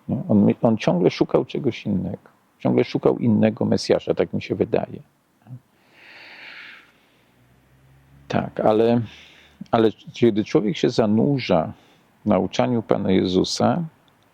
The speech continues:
kiedy daje się w nie wciągnąć, jakby, nie, w tę mentalność Jezusową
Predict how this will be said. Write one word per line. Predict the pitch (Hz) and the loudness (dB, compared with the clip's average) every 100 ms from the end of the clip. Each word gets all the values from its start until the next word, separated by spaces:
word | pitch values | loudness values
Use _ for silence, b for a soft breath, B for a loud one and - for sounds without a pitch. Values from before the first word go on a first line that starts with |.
| _ _ _ _ _ _ - | _ _ _ _ _ _ -4
kiedy | 92 98 | 0 0
daje | 92 104 98 | 0 2 2
się | - 104 | 0 -2
w | 92 | 0
nie | 98 92 | 2 2
wciągnąć, | - - 120 110 98 90 85 - | -2 -4 0 0 0 -2 -4 -4
jakby, | 98 - 87 | -8 -2 0
nie, | 95 | 0
w | - | 0
tę | 95 | 2
mentalność | 95 95 87 101 104 104 92 110 | 4 4 2 0 0 -2 -2 -6
Jezusową | 101 101 - 95 92 104 | -4 -6 0 2 2 0